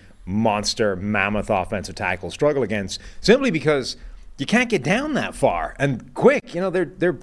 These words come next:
sort of tailor-made to cause those guys problems. Like, Dwight Freeney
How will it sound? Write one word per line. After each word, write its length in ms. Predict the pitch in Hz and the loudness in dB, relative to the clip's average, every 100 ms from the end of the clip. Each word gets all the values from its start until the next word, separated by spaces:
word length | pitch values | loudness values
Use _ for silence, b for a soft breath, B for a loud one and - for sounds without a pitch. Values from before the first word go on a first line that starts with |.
| - | -2
sort 140 | 190 | -2
of 60 | - | 2
tailor-made 500 | 175 190 156 185 160 | 4 4 2 2 0
to 60 | |
cause 240 | - 147 123 | 0 0 0
those 140 | 127 | -2
guys 200 | 139 120 | 0 0
problems. 400 | 147 147 - - B B | 2 2 0 -10 B B
Like, 320 | 147 139 - | 6 6 0
Dwight 280 | 120 147 170 | 2 2 2
Freeney 500 | - 156 143 98 69 | 0 -2 0 -4 -8